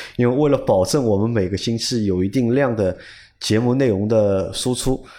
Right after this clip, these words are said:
因为我相信啊，就大家听我们节目听了那么多年了，其实我们到底说什么，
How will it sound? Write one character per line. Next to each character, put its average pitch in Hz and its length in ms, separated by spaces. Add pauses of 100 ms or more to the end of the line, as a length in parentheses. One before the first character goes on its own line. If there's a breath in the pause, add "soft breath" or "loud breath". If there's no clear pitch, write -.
(220 loud breath)
因 113 80
为 110 40
我 101 80
相 135 180
信 147 120
啊， 117 60
就 127 80
大 139 160
家 143 120
听 143 180
我 131 60
们 113 80
节 107 120
目 113 100
听 127 180
了 127 80
那 131 80
么 104 80
多 120 160
年 101 160
了， 98 80
其 - 140
实 117 120
我 117 180
们 101 280 (200)
到 175 200
底 101 140
说 175 280
什 180 160
么， 101 220